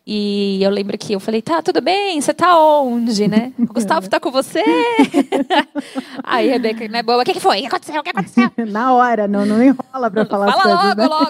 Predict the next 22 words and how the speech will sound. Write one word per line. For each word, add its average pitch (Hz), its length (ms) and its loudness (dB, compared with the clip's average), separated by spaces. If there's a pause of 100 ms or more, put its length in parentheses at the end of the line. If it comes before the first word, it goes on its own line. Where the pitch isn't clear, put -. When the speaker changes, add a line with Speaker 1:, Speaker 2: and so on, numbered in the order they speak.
Speaker 1:
o - 20 -4
que 262 100 -2
aconteceu. 254 460 -6
Speaker 2:
<laughs> 269 920 -6
Speaker 1:
Aí 233 140 -2
eu 233 80 0
contei 240 480 -4
pra 208 180 -8
ela 240 720 -2
e 220 120 -12
foi 202 120 -8
um 202 40 -8
momento 208 280 -10
muito 202 240 -10
difícil 190 500 -10
ali, 175 180 -10
né? 175 200 -8 (120)
Speaker 2:
Foi. 139 160 -8 (840)
Speaker 1:
E 190 440 -2 (160)
eu, 196 80 -2
eu, 190 80 -2
é, 180 460 -2